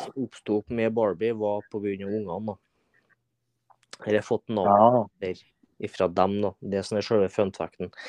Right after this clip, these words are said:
Speaker 1: Og det var en tilfelle fun fact, for jeg søkte opp hvem hun Ruth der var. Det var grunnleggeren av, eh, Mattel, for jeg lurte hvem faen var hun. Hvorfor kommer det i, hvem var hun?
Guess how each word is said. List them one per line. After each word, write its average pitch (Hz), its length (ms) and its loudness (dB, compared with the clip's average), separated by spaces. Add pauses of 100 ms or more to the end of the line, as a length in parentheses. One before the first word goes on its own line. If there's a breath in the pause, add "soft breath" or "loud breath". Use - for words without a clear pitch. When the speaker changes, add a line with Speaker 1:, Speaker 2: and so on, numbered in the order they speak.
(280 loud breath)
Speaker 1:
Og 110 100 2
det 131 100 10
var 151 160 8
en 143 80 0
tilfelle 117 460 0
fun 120 220 -2
fact, 123 340 -2
for 120 100 2
jeg 120 80 0
søkte - 380 -2
opp 98 100 -8
hvem 104 300 -6 (120)
hun 101 300 0
Ruth 104 320 -6 (100)
der 104 220 0
var. 120 200 2 (680 soft breath)
Det 120 100 4
var 113 220 2
grunnleggeren 98 640 -2 (100)
av, 95 200 0 (200)
eh, 101 140 -8
Mattel, 104 440 -2
for - 140 -2
jeg 101 80 4
lurte 98 200 0
hvem 95 100 -6
faen 90 340 0
var 101 100 2
hun. 117 260 0
Hvorfor 101 360 -2
kommer 92 260 0
det 90 60 2
i, 90 160 -2 (1120)
hvem 98 140 -2
var 98 100 2
hun? 101 160 2